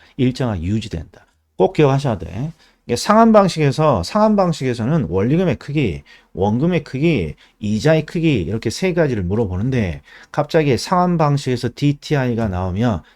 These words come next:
디티아이 세 글자, 디티아이 세 글자니까 뭐의 크기를 의미한다? 원리금의 크기를 의미한다. 원리금.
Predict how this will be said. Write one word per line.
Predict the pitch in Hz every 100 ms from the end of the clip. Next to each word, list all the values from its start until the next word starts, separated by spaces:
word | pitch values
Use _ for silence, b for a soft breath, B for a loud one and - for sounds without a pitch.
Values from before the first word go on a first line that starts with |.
| b
디티아이 | 135 135 - 117 147
세 | 147 143
글자, | 120 90 80 71 _ _ _ _
디티아이 | 135 135 139 117 135
세 | 151 156
글자니까 | 135 - 95 90 131
뭐의 | 120 92 135 113
크기를 | - 139 98
의미한다? | 87 78 65 69 - _ _ _ _
원리금의 | - 90 92 170 311 359
크기를 | 247 196 185 120
의미한다. | 98 76 71 69
원리금. | 76 85 110 175